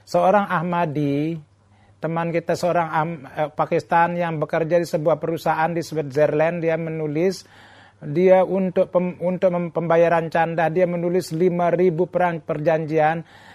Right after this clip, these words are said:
dari, dan dia mengharapkan bonus lima ribu dari perusahaan itu,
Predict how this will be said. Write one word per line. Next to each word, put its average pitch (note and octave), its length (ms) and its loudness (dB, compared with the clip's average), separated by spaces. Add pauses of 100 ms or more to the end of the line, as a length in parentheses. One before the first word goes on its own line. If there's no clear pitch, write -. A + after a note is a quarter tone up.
(100)
dari, E3 720 0 (200)
dan E3 400 2
dia F#3 80 6
mengharapkan F3 800 0
bonus E3+ 400 4
lima E3+ 320 0
ribu F3 320 0
dari E3 240 2
perusahaan E3 480 -4
itu, D#3 160 -8